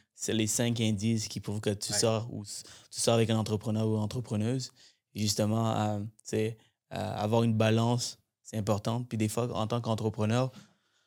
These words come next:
Speaker 1: sais, on est tellement comme dans la sauce, trop dans la sauce, c'est que des fois, on, on regarde pas, on regarde pas d'autres choses, on regarde pas ailleurs. Puis avoir une personne qui vient balancer les choses,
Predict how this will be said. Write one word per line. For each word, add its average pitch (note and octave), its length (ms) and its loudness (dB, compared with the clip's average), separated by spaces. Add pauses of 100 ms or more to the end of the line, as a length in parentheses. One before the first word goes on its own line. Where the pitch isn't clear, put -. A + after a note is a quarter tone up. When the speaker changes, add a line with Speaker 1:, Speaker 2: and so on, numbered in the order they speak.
(600)
Speaker 1:
sais, B2+ 200 4
on A2+ 120 2
est A2+ 120 2
tellement C3 320 6
comme A2+ 340 2 (880)
dans B2+ 200 4
la C#3 140 10
sauce, D3+ 460 6 (920)
trop D3 220 6
dans C3 120 8
la A#2 140 8
sauce, C#3 340 2
c'est B2 100 -6
que A#2+ 60 2
des A2+ 140 4
fois, B2 420 4
on, G#2+ 240 -4 (520)
on - 40 -10
regarde A#2+ 340 4
pas, B2 180 4 (140)
on G#2 80 -4
regarde A2+ 280 2
pas B2+ 120 2
d'autres A2+ 220 0
choses, A#2+ 240 -2
on A2 100 -6
regarde A2 260 -2
pas A#2 100 0
ailleurs. A#2 380 2 (680)
Puis A2+ 120 0
avoir A#2+ 260 6
une A2+ 160 4
personne A#2 480 2
qui A2+ 140 -6
vient A2 160 2
balancer G#2+ 500 2
les G#2 140 -2
choses, A2 340 -6